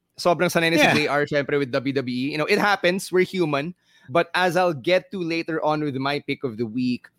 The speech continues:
Speaker 1: the J R we're hearing on A E W is way past his prime. Way, way past his
Speaker 2: I mean,
Speaker 1: prime.
Speaker 2: I mean, J R has been commentating for W W E since what? The nineties, the mid-nineties, di ba?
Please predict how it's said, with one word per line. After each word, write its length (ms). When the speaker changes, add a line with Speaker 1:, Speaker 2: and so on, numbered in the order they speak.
Speaker 1:
the 160
J 300
R 180
we're 160
hearing 380
on 180
A 80
E 60
W 420
is 160
way 420
past 380
his 180
prime. 540
Way, 400
way 220
past 340
his 120
Speaker 2:
I 20
mean, 240
Speaker 1:
prime. 200
Speaker 2:
I 40
mean, 380
J 300
R 600
has 260
been 200
commentating 680
for 140
W 280
W 360
E 20
since 380
what? 280
The 100
nineties, 480
the 80
mid-nineties, 720
di 80
ba? 240